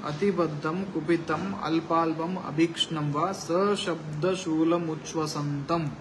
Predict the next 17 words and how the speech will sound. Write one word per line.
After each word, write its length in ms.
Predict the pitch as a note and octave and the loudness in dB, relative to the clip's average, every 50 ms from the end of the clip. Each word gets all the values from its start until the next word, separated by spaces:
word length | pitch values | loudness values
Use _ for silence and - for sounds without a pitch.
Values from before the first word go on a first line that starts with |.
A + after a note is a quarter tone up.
| - - - - - - - - - - - - - - - - - - - - - - - - - - - - - - - - - - - | -14 -16 -16 -16 -16 -16 -16 -16 -16 -16 -16 -16 -16 -14 -14 -14 -14 -14 -16 -16 -14 -14 -14 -14 -14 -14 -14 -14 -14 -14 -14 -14 -14 -10 -6
ये 200 | D3 D#3 E3 E3 | -2 0 0 0
एक, 140 | D#3 D3 E3+ | 0 0 -2
एक, 140 | D#3+ D#3 E3 | -2 -2 -2
एक, 120 | D#3+ D3+ | -6 -6
एक 100 | E3+ E3 | -6 -6
सिम्टम्स 500 | - - D3 C#3+ C#3+ D3 C#3 C#3 - - | -4 -4 -4 -4 -4 -4 -6 -6 -6 -8
है। 60 | - - - - - - - - - - - - - - - - - - - - - - - - - - - - - - - - - - - - C#3 | -10 -12 -14 -16 -16 -16 -16 -16 -16 -16 -16 -16 -16 -16 -16 -16 -16 -16 -16 -16 -16 -14 -14 -14 -14 -14 -14 -14 -14 -14 -14 -14 -14 -14 -12 -10 -8
अतिसृष्टम 720 | C#3 - G3 G3+ - - D#3+ D#3 D3 - - - C3+ B2 C#3 D3+ - - - - - - - - - - - - - - C#3+ | 0 4 4 4 4 2 0 -2 -4 -4 -4 -6 -8 -8 -8 -10 -10 -12 -12 -12 -14 -14 -14 -14 -14 -16 -16 -16 -14 -8 -6
मीन्स 460 | D3 D#3 F3+ G3+ G3 - - - - - - - - - - - - - - - - - - - - - - | -4 -4 -2 -2 -4 -4 -6 -8 -10 -12 -14 -14 -14 -14 -16 -14 -14 -16 -16 -16 -16 -16 -16 -16 -14 -10 -6
यहाँ 200 | D3+ D#3 D#3 D#3+ | -4 -2 -2 -2
पे 440 | D3+ D#3 E3+ F3+ F#3+ G3+ G3+ F#3 D#3+ | -2 -2 -2 0 0 0 -2 -2 -2
रेस्पिरेशन 600 | D3 D3 D3 - - E3+ E3 D#3+ D3+ - D#3+ D#3+ | -4 -4 -6 -4 -4 -2 -2 -2 -4 -4 -6 -6
का 360 | D3+ E3 D#3+ D#3 D3+ D3+ D3+ - - - - - - - - | -4 -4 -2 -2 -4 -4 -6 -10 -12 -12 -14 -14 -12 -10 -10
एग्जांपल 400 | C#3+ C#3+ - C#3+ C#3 C#3 C#3 C3+ | -10 -8 -6 -6 -6 -6 -6 -6
उन्होंने 360 | C3 C3 C3 C3 C3 C3 C3 | -8 -8 -8 -8 -8 -10 -10
दिया। 260 | B2 B2 B2+ B2 A#2 A2+ G#2+ - - - - - - - - - - - - - - - - - - - | -10 -10 -10 -10 -10 -12 -12 -12 -12 -12 -12 -12 -14 -14 -14 -14 -14 -14 -14 -14 -14 -14 -14 -14 -12 -8
सृष्टम 680 | - - - E3+ F#3+ F3 - - - - G3 F3 D3+ | -6 -4 0 0 2 2 0 0 0 0 0 0 0